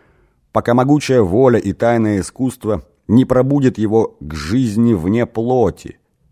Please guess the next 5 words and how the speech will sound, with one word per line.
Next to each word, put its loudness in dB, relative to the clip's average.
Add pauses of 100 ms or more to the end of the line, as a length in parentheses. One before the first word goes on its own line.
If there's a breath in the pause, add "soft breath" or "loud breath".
(120)
воплощению 2
в -10
теле 2
сделанного 2
человека -2